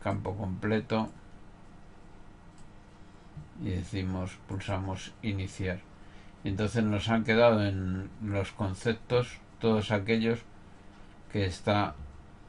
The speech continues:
incluida la palabra varios. Vamos también a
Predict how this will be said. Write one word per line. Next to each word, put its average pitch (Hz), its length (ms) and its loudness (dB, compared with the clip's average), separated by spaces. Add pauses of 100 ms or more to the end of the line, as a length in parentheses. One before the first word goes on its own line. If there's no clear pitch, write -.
(460)
incluida 98 760 2
la 87 160 2
palabra 87 680 2
varios. 82 640 -4 (1400)
Vamos 98 340 -6
también 92 400 -2
a 87 200 -4